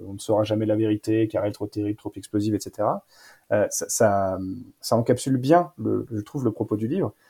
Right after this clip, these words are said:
parce que toutes les théories dont parle Olivier, euh, elles sont aussi nées, euh, et elles sont été forcées de naître, euh, clandestinement en plus,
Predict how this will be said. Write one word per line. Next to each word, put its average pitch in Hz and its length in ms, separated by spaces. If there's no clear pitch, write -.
parce - 180
que 120 120
toutes 151 180
les 147 100
théories 143 360
dont 110 100
parle 101 220
Olivier, 110 480
euh, 101 420
elles 101 80
sont - 160
aussi 110 280
nées, 131 320
euh, 101 200
et 104 100
elles 98 140
sont 95 320
été 92 420
forcées - 340
de 107 100
naître, 147 480
euh, 95 400
clandestinement 104 580
en 98 60
plus, - 380